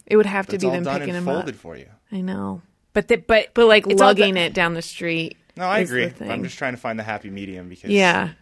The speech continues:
Speaker 1: I should probably
Speaker 2: I
Speaker 1: just
Speaker 2: agree
Speaker 1: try
Speaker 2: that
Speaker 1: it.
Speaker 2: the whole
Speaker 1: I
Speaker 2: pick
Speaker 1: should
Speaker 2: up
Speaker 1: try
Speaker 2: and delivery
Speaker 1: it.
Speaker 2: thing is kinda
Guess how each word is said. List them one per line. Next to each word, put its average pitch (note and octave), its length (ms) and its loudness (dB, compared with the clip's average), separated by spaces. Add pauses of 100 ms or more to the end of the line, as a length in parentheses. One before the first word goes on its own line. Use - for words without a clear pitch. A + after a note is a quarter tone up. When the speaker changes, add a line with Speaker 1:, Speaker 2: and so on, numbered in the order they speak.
Speaker 1:
I G#3 60 -6
should A#3 220 -4
probably F#3+ 320 -6
Speaker 2:
I C3 140 2
Speaker 1:
just B2 140 -4
Speaker 2:
agree B2 140 0
Speaker 1:
try A2 80 -2
Speaker 2:
that G#2 80 -4
Speaker 1:
it. - 20 -10
Speaker 2:
the A2 80 -10
whole G#2 280 -6
Speaker 1:
I - 60 -6
Speaker 2:
pick C4 80 2
Speaker 1:
should B3+ 220 0
Speaker 2:
up - 40 -4
Speaker 1:
try F#3+ 200 2
Speaker 2:
and F3 80 -2
delivery F3 180 -6
Speaker 1:
it. F3+ 60 -16
Speaker 2:
thing F2+ 200 -16
is F2 140 -16
kinda F2 380 -16